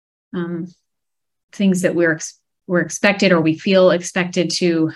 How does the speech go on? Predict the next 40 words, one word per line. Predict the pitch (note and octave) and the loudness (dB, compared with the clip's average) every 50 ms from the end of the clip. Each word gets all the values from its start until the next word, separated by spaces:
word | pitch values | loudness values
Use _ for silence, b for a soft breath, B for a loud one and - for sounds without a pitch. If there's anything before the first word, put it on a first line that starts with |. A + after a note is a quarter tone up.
| B B B B - | B B B B -8
overcome, | F3+ F3 E3+ D3 D3 - G3 F#3+ G#3 A3+ C4+ D4 C4 - | -6 -6 -6 -8 -4 0 2 4 4 4 2 0 -2 -4
um, | - F3+ F3 F3 E3+ - | -2 -2 -2 -2 0 0
you | F3+ F3+ | 0 2
know, | F3 F3 E3+ | 2 2 0
and, | D3+ D#3+ E3+ - | -2 -4 -4 -4
and | - F3 E3 D3 - - | -4 -6 -6 -6 -8 -6
you're | E3+ F3+ E3+ | -4 0 2
right, | F#3 F#3 F3 - | 2 2 2 2
like, | F3 E3+ E3 D#3+ - b b b b b b b b - | 2 0 -2 -4 -8 b b b b b b b b -2
in | G3 F#3+ | 0 0
a | F#3 | 0
place | F3+ F3+ G#3 G3 F#3 F#3 - | 2 2 2 2 2 2 0
where | G#3 F#3+ F3 F3 D#3 - | 2 2 4 4 2 2
it's | - F#3 F#3 G3 | 0 -4 -2 0
already, | F#3+ F#3 F#3 F3+ F3+ E3+ D#3 - - - _ _ _ _ _ _ _ _ _ - | 0 2 2 2 2 0 -2 -4 -6 -12 _ _ _ _ _ _ _ _ _ -20
we're | E3+ F3 F3+ F3 F3 E3 E3+ - b b b b b b b b b _ - | -12 -6 -4 -2 -2 -4 -6 -10 b b b b b b b b b _ -2
pushed | A3+ G3 - - | -2 -2 0 0
to | G#3 F#3 | 0 0
the | F3 | 2
brink | F3+ F3+ F3+ F3+ F3+ | 2 4 4 4 4
of | F#3 F3 F3+ - | 4 2 0 -2
fatigue. | F#3 F3+ - F#3+ F#3 F3 F3 F3 - - - _ _ - | -6 -6 -2 0 2 2 2 0 -4 -12 -20 _ _ -10
We | G3+ F#3 F#3 F3+ F#3+ G#3+ | -10 -10 -6 -2 0 0
think | A3+ A3+ A#3 A3 | 4 4 4 4
it'll | A#3 G3+ G3 F#3 F3+ | 4 4 4 4 4
get | F#3 F#3 F3+ | 4 2 2
better | - G3 G3 F#3+ F#3 | 2 2 2 2 2
too | F3+ - A3+ G3+ | 2 0 -4 -4
sometimes | F#3+ - G#3+ F#3+ - A#3 G3 F#3 F#3 | -2 -2 -4 -2 0 0 0 0 0
after | G3 G3+ F#3+ - G3+ F#3+ F#3 F#3 F3+ | -2 -4 -4 -6 -6 -4 -4 -6 -6
training, | - - A3+ G#3 G3+ G3 F#3+ | -2 0 2 2 4 2 2
but | G3 F3 | 2 2
I, | D#3 E3+ E3 E3 - F3 | 2 2 0 -2 -2 0
I | F3+ F3 | 0 0
mean, | F3 F3 F3 F3 | 0 -2 -2 -4
I'm | E3+ F3 E3+ | -4 -4 -6
sure | D#3+ - F#3+ F#3 E3+ | -6 -2 -2 0 0
various | F3 F3+ F3 F3 E3+ E3+ | 0 0 0 0 0 -2
people | - F#3+ F3+ - F3 | -4 -8 -4 -2 -2
in | F3 E3 D#3+ D#3+ | 0 -2 -2 -6